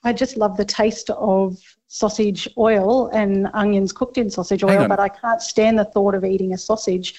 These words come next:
Speaker 2: So,
Speaker 1: from
Speaker 2: are you veg-,
Speaker 1: Bunnings.
Speaker 2: yeah, are you vegetarian?
Speaker 1: No, not at all.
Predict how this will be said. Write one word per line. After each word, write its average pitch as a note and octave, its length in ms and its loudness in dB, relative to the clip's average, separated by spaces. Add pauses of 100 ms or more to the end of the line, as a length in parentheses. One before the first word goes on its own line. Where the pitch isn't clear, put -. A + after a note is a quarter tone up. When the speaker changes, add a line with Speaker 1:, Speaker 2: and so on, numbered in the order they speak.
(120)
Speaker 2:
So, C#3+ 200 0
Speaker 1:
from G3+ 120 0
Speaker 2:
are D#3 40 2
you D3+ 180 2
veg-, D#3+ 260 0
Speaker 1:
Bunnings. - 180 -20 (180)
Speaker 2:
yeah, B2+ 300 2
are B2+ 40 2
you D3+ 140 2
vegetarian? D3+ 720 0 (360)
Speaker 1:
No, G#3 300 2
not G#3 160 0
at F#3+ 100 -4
all. G3 240 0